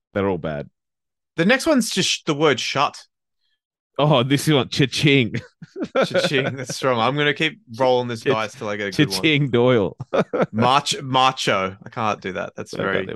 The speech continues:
Speaker 1: macho. Yeah.
Speaker 2: Haw-, I got Hawkeye. I mean, I'll take it.
Speaker 1: Okay, there you go. Um,
Speaker 2: Oh,
Speaker 1: but yeah, I
Speaker 2: yeah.
Speaker 1: do think, I don't, I don't think many sp-, uh, sports would change that much if we had tails, though. They'd just be treated like another league, I feel like.
Speaker 2: Yeah.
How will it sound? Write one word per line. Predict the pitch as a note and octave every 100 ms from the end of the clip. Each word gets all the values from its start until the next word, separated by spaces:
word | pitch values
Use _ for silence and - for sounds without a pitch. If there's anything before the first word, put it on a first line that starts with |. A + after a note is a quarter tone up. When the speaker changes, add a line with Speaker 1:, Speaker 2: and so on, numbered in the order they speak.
| E2
Speaker 1:
macho. | G2+ - A#2 - - - - - - _ _ _ _ _ _ _ _ _ _ _ - -
Yeah. | A1 - -
Speaker 2:
Haw-, | - C#3
I | C#3 D3+
got | A3+
Hawkeye. | D3+ C#3 C3+ G2 F#2 - -
I |
mean, | B2 A#2+ A2+ - - _
I'll | B2
take | A#2 G#2+ F#2+
it. | F#2+ -
Speaker 1:
Okay, | - -
there | - G#1
you | G1+ - -
go. | F#2
Um, | F#2 F#2 - _ _
Speaker 2:
Oh, | G2
Speaker 1:
but | C3+
yeah, | B2
I |
Speaker 2:
yeah. |
Speaker 1:
do | C#3
think, | C3+ D3 C3 -
I | A#2+ - B2 - - E3
don't, |
I | C#3+ E3
don't | G#3
think | G3
many | C#3+
sp-, | C3+ - B2+
uh, | B2
sports | - C#3 C3
would | A2+
change | - A#2 B2+
that | F#2+
much | F2 -
if |
we | F2
had | D2+
tails, | - D#2+ D#2+ -
though. | D#2+ F#2+ - _
They'd | G#2
just | G#2 -
be | G#2 F#2+ -
treated | - G#2 G#2
like | G2+ A2
another | G2+ F#2
league, | F#2 G2+
I | D#2+
feel | - D2
like. | E2 - _ _ _ _ _ _
Speaker 2:
Yeah. | G#2+ G#2+